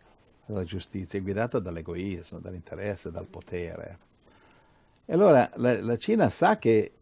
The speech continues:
abbi-, eh, è nel suo interesse appoggiare la Russia in questo momento difficile. Perché? Perché appoggiando la Russia, questa diventa come una caparra da parte della Russia,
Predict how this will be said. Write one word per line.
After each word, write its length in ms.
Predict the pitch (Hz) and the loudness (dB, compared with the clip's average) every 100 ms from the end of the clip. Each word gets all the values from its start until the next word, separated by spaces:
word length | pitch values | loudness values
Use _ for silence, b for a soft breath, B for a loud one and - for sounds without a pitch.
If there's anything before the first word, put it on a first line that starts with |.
| - | -6
abbi-, 300 | 107 107 110 | -2 0 -2
eh, 220 | 101 101 - - - _ _ _ _ _ _ | -4 -14 -16 -20 -20 _ _ _ _ _ _
è 80 | 120 | 2
nel 160 | 127 | 2
suo 140 | - 131 | 4 2
interesse 400 | 113 123 127 123 | 4 2 2 0
appoggiare 440 | - 110 120 110 | -2 0 2 4
la 140 | 107 | 2
Russia 560 | 107 110 92 - 92 85 | 2 -2 -4 -6 -8 -8
in 120 | 98 | -12
questo 320 | - 90 - 98 | -10 -10 -6 -6
momento 280 | 95 90 | -6 -8
difficile. 640 | 90 87 - 92 - 92 90 - | -10 -10 -10 -10 -10 -14 -14 -6
Perché? 600 | 107 92 - 82 82 - _ _ b b b b _ | -4 -4 -12 -16 -16 -20 _ _ b b b b _
Perché 380 | 214 190 - 214 | 0 2 6 6
appoggiando 560 | 185 175 151 202 202 | 6 4 4 4 4
la 140 | 180 160 | 6 6
Russia, 500 | 180 160 - 123 107 | 4 0 0 0 2
questa 280 | 156 - 123 | 0 2 2
diventa 440 | 117 139 147 113 | 2 2 0 0
come 220 | 135 127 | 0 2
una 160 | 120 110 | 2 2
caparra 680 | 127 - 143 113 90 92 90 | 0 2 2 2 0 -4 -4
da 160 | 95 | -4
parte 300 | - 90 147 | -6 -4 -2
della 180 | 151 90 | -2 -2
Russia, 560 | 98 85 - 90 104 | -4 -6 -10 -8 -8